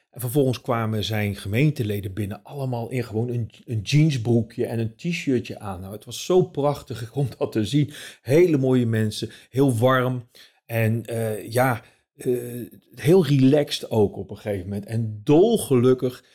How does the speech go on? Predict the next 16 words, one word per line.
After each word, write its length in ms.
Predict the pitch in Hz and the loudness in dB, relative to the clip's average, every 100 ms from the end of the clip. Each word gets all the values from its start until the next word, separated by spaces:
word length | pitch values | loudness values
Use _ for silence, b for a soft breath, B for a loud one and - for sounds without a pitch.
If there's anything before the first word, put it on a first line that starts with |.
| b | b
dat 300 | - 127 123 | -4 0 0
we 160 | - 104 | 0 -2
de 140 | 101 | -2
tenachs 520 | 95 98 107 135 - 110 | -4 -4 -2 -2 -4 -6
aan 160 | 104 | -4
hun, 360 | 98 107 101 101 | 0 0 0 -4
eh, 220 | 101 98 | -6 -8
gaven. 420 | - 104 98 101 | -4 -2 -2 -4
En 160 | 107 107 | -6 -4
we 60 | |
moesten 420 | 110 117 - 98 - | -4 -4 -6 -10 -4
elke 540 | 135 180 185 160 147 - | 2 2 2 -2 -6 -12
tenach 420 | - 117 110 - | -8 -2 -2 -4
afzonderlijk 580 | - 104 - 139 135 123 - | -10 -10 -2 -2 0 -4 -4
even 260 | 113 104 - | -4 -4 -8
signeren. 720 | - 110 104 107 107 82 80 | -10 -6 0 2 2 0 -6